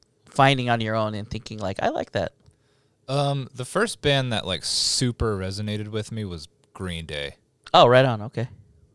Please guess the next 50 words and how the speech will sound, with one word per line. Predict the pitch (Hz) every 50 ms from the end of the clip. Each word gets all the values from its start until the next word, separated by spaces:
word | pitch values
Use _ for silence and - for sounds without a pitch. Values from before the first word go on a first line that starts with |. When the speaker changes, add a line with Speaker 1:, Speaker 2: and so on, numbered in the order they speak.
| _ _ _ _ _ _ _ _
Speaker 2:
Probably | _ - - 98 90 90 85 85 85 82 80 76
Speaker 1:
Would | 73 -
that | 117 127
have | 127 127
been, | 127
like, | 120 107
Speaker 2:
similar |
with | 87
a | 117
Speaker 1:
American | 110 113 120 120 - - 113
Speaker 2:
bunch | 113 117
of | 135
Speaker 1:
Idiot | 151 151 147 143 143 135 - -
era | - 127 139 143 143 143 139 139 139
Green | 139 - 143 147 147 139
Day, | 135 139 139 139 139 135 131
or | 117 104 104
just | 98 104 104 - - _ _
Speaker 2:
Well, | 127 147 151 147 143 -
as | 135 139 -
soon | - 170 185 190
as | 190 165
I | 175 160
got | 151 143 135 127 123
into | 123 131 139 - - 151 147
'em | 151 147 147 147 - _ _ _ _ _ _ _
<clears throat> | 208 202 170 156 147 127 120 - - -
was | - 120 127 131 127 120
when | 113 123 120
they | 123 120
were | 117 117 110
releasing | 113 110 107 113 113 117 - - 117 113 110 107 101 98 101 - _ _ _ _ _ _ _ _ _ _ _ _ _ _
Twenty-first | _ - 127 123 127 123 - 123 120 -
Century | - 117 110 - - 104 95 92
Breakdown, | 78 90 90 95 95 - 113 104 107 110
which | 104 98 -
was | 98 92 90
right | 87 90 85 85
after | 80 80 - - - 90 87 85 90 92 - _ - -
American | 92 92 92 92 - 98 92
Idiot. | 92 90 95 95 98 98 -
Speaker 1:
Okay. | 139 - - 95 120 - - - - - - - _ _ -
Speaker 2:
Um, | 92 87 85 82 80 78 78 73 80 - _ _ _ _ _ _ _ _ _ _ _ _ _
Speaker 1:
Would | - 127
that |
have | 143 143
been | 151 127 120
two | - 143
thousand | 143 147 131 110 101
seven? | - - - - 104 - - - 185 180 175 180 175